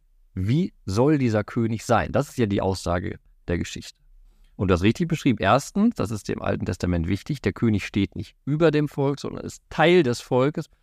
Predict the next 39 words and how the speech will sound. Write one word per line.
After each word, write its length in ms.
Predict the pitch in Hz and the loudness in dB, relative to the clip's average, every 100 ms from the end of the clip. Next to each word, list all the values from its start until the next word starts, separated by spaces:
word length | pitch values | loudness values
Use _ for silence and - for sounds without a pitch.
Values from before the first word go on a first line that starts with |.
| _ - | _ -4
Und 140 | 110 | -2
die 60 | 92 | 0
Beziehung, 600 | 87 - 175 196 185 131 | -4 -2 2 2 2 0
die 140 | 92 | 0
wichtig 340 | 143 - 175 135 | 0 0 -2 -4
ist, 100 | 117 | -4
ist 200 | 117 165 | -4 -4
nicht 180 | 180 | -2
die 60 | - | -2
Beziehung 560 | 117 - 160 156 98 92 _ - - | -4 -4 0 2 2 -4 _ -14 -8
des 180 | 87 - | -8 -2
Königs 480 | 139 185 214 - _ _ - | 0 2 0 -8 _ _ -8
zum 340 | - 160 175 - _ _ _ _ _ _ _ _ _ | 0 0 0 -8 _ _ _ _ _ _ _ _ _
Gott, 300 | 135 185 - _ _ - | 4 4 2 _ _ -4
sondern 480 | 95 107 139 143 139 | 2 4 2 -2 -4
die 80 | 95 | -4
Beziehung 400 | 104 - 139 117 | -6 -2 0 0
des 140 | 107 | -4
Volkes 500 | - 151 147 110 - | 0 2 2 -2 -12
zum 160 | - 92 | -10 -10
Gott. 200 | - - | -10 -12
Das 100 | - | -8
ist 60 | |
eine 100 | 101 | -8
vermittelnde 560 | - 110 135 - 131 - | 0 4 4 4 0 -2
Funktion, 500 | - 92 - 87 87 | -8 -10 -8 -8 -4
da 100 | 90 | -4
hat 120 | 95 | -4
er 100 | - | -4
eine 160 | 92 92 | -4 -4
dienende 360 | 104 160 147 | 2 2 2
Funktion. 600 | - 92 85 - - - - - - _ _ - | -2 -6 -6 -8 -12 -12 -20 -20 -20 _ _ 2
Nun 180 | 131 160 | 4 4
fragt 440 | - 87 120 - | 4 2 2 2
er 120 | 175 | 0
eben 200 | 139 123 | 2 0
wunderbar 680 | 104 165 156 101 101 127 185 _ _ _ _ _ _ _ | 0 2 2 2 2 0 -2 _ _ _ _ _ _ _
und 140 | 110 | -4
sagt, 360 | 95 98 123 - | 2 2 2 -2